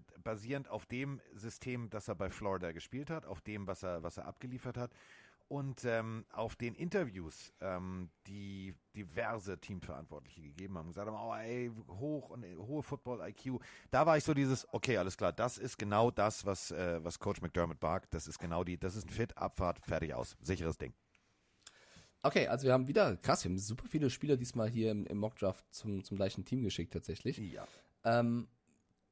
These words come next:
Speaker 2: der nächste Pick sind die Titans. Äh, du darfst gerne beginnen.
Speaker 1: Remember the Titans. Schwierig. Ähm, was machen wir jetzt mit der ganzen,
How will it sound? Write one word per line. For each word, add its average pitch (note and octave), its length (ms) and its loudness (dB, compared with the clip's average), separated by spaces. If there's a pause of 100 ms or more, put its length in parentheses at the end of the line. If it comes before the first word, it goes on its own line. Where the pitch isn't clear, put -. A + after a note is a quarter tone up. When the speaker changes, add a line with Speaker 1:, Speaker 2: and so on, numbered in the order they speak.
(180)
Speaker 2:
der C3+ 120 8
nächste F#3+ 300 2
Pick F#3+ 220 4
sind - 160 -4
die D3+ 100 0
Titans. C#3+ 640 0 (560)
Äh, A2+ 180 0
du B2+ 120 0
darfst C3+ 240 2
gerne A#2 160 4
beginnen. G2 340 0 (400)
Speaker 1:
Remember C#3 420 2
the C3 80 2
Titans. F2+ 480 -4 (2000)
Schwierig. B2 420 -4 (220)
Ähm, G2 760 0
was A2+ 200 0
machen D3 240 0
wir C3+ 100 4
jetzt B2 240 0
mit A#2 100 -2
der A2 100 -2
ganzen, A2 560 -2